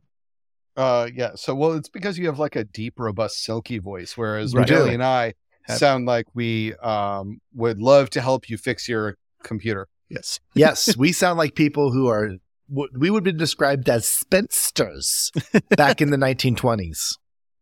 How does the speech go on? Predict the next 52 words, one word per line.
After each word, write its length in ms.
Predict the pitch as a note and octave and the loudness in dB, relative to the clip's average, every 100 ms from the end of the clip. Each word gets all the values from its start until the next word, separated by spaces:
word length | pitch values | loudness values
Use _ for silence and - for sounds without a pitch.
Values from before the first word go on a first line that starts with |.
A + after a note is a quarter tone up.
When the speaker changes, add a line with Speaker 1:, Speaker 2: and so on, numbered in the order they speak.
| - | -6
Speaker 1:
Really? 580 | A#2+ E3 C#4 A2 F2+ - _ _ _ _ _ - | 0 2 2 -2 -6 -18 _ _ _ _ _ -6
What 160 | B2 | -2
the 60 | A#2+ | 0
Speaker 3:
I 100 | G#2 | 0
Speaker 1:
fuck 140 | F3+ | 2
Speaker 3:
can 80 | G2 | 0
Speaker 1:
is 40 | G#2+ | 2
Speaker 3:
only 100 | - | 2
Speaker 1:
that? 80 | - | 0
Speaker 3:
assume. 220 | G#2 E2+ _ _ _ | -6 -12 _ _ _
A 80 | - | -4
spinster? 560 | - D#3 E3 - A3 A3 D3 | 0 0 0 2 0 2 0
Uh, 60 | |
it's 140 | B2+ C3+ | 2 2
a 200 | B2+ B2+ | 2 4
<laughs> 40 | |
unmarried, 680 | F#3 C#3+ E3 F3 D#3+ E3 D3 | 4 4 4 4 4 2 2
I 120 | D3 E3+ | 2 2
don't 140 | D3 | 2
know, 300 | B2+ C3+ C3 - _ - | 2 0 -2 -8 _ 0
woman. 400 | D#3 D3+ G#2+ B2 _ | 2 4 2 0 _
<laughs> 120 | _ | _
An 80 | D#3+ - | -2 2
Speaker 1:
Oh, 240 | E3+ A#3+ | 6 8
yeah, 180 | G3+ G#3 | 10 8
Speaker 3:
unmarried 100 | D3+ | 8
Speaker 1:
no, 140 | D#3 | 4
you're 200 | B2+ C#3+ | 4 4
right. 200 | C3 G#2 - | 2 0 2
Yeah, 140 | D#3 | 4
Speaker 3:
Yeah. 80 | B2 | 8
Speaker 1:
that, 240 | D#3+ D3 | 8 8
that 160 | A#2+ D3 | 6 4
is 160 | B2 - | 2 -8
correct. 340 | - G2 - _ _ _ _ _ - | -12 -14 -16 _ _ _ _ _ 2
Speaker 2:
No, 140 | C4+ | 4
no, 80 | E3 | 6
you, 160 | D3+ D4 | 4 2
you 300 | D4+ G4 G#4+ | 2 4 4
guys 80 | |
have 100 | F#4+ | 4
actual 340 | D#4+ C#4+ - F#3+ | 4 4 2 0
range. 440 | B2 A2 G2 F#2+ | 2 -2 -4 -6
You 80 | G3 | 0
have 220 | G3+ F#3+ - | 2 2 0
register. 420 | G#2+ G#2 - - | -6 -8 -12 -6
I, 100 | E3 E3 | -6 -4
I 80 | F#3 | -4
cannot 560 | - E3+ D3+ B2 G2+ | 0 0 2 -2 -6
go 180 | - A2+ | -10 -8
that 180 | C2+ - | -8 -12
high. 220 | - - | -14 -18